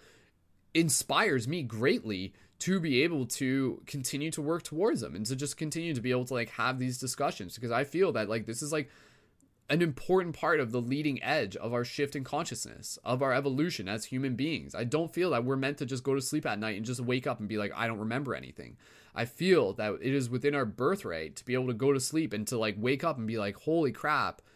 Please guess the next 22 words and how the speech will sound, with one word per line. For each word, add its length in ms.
what 340
a, 140
what 240
a 60
ride, 640
what 160
an 100
adventure." 680
Like, 180
that 180
was 200
a 20
psychedelic 680
experience. 680
And 120
it 20
doesn't 220
have 100
to 60
happen 320
every 260
night, 340